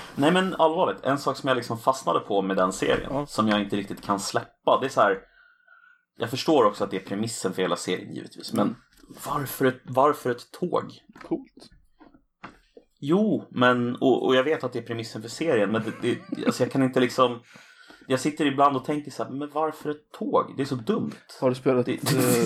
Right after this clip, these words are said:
Speaker 2: T V-serien Frost... Eh, har du spelat serien?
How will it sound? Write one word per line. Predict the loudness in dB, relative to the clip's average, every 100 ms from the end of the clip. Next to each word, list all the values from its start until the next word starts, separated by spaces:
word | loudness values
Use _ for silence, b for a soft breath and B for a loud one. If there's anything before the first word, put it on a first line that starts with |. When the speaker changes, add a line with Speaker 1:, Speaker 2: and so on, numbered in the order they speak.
| 0
Speaker 2:
T | -2
V-serien | 0 2 0
Frost... | 0 -2 -4 -4 0
Eh, | 0 0 -4
har | -4
du | -4
spelat | -6 -4 0 0 -2 -6
serien? | -20 -8 -2 0 0 -4